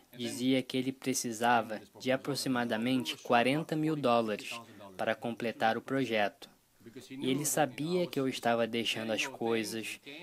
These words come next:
e fazendo doações. Aí eu falei, "Quarenta mil dólares?" E ele chegou aqui com um carro de setenta mil dólares.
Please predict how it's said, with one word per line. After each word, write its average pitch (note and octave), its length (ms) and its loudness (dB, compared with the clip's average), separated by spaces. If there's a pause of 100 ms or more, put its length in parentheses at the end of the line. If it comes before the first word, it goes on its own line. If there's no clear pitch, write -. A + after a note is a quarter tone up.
(100)
e - 20 -12
fazendo A2+ 460 -2
doações. A2+ 880 -2 (4000)
Aí C3+ 200 0
eu C#3+ 100 2
falei, B2 440 0 (100)
"Quarenta C3 480 2
mil B2 240 -2
dólares?" A#2 840 0 (600)
E D3 640 2
ele D#3 160 2
chegou D#3 460 2
aqui D#3 340 -2
com D3 240 -4
um - 20 -6
carro C3+ 380 2
de C3+ 80 -6
setenta D#3 640 0
mil C3 220 2
dólares. A#2 520 2